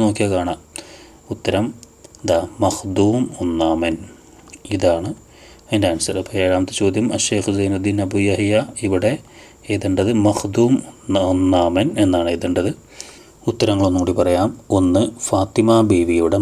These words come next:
മകനാണ് ഹസൻ റളിയല്ലാഹു അൻ. രണ്ട്, സഅദ് ബിൻ അബി വക്കാസ് റളിയല്ലാഹു അൻഹു ഇസ്ലാം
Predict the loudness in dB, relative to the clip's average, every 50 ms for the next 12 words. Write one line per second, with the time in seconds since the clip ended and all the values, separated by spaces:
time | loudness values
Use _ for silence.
0 | 2 2 2 2 2 2 2 0 0 0 0 -2 -4 -4 -10 -16 -16 -18 -18 -18
1 | -20 -20 -20 _ -4 -2 0 0 2 0 0 0 2 0 2 2 2 2 2 2
2 | 2 2 2 2 2 2 2 2 0 -2 -6 -14 -20 -20 -20 -6 -2 0 2 2
3 | 4 4 4 2 2 0 0 2 2 2 2 4 4 4 4 4 4 4 4 4
4 | 2 0 0 0 0 0 0 0 0 2 2 2 2 2 2 2 2 2 0 -2
5 | -2 -2 -2 -2 -4 -6 -10 -18 -20 -20 -20 -10 -4 -2 0 2 2 4 4 4